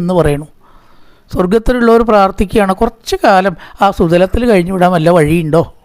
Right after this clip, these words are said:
അപ്പം അതിനേക്കാൾ മോശമായിട്ടുള്ളൊരു സ്ഥലത്ത് കഴിഞ്ഞുവിടാൻ ആർക്കെങ്കിലും ആഗ്രഹം ഉണ്ടാവുമോ? അപ്പോൾ മഹാബലിയെ ഒരു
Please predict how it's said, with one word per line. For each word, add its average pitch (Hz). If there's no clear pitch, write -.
അപ്പം -
അതിനേക്കാൾ 214
മോശമായിട്ടുള്ളൊരു 220
സ്ഥലത്ത് 214
കഴിഞ്ഞുവിടാൻ 214
ആർക്കെങ്കിലും 214
ആഗ്രഹം 196
ഉണ്ടാവുമോ? 180
അപ്പോൾ 208
മഹാബലിയെ 196
ഒരു 330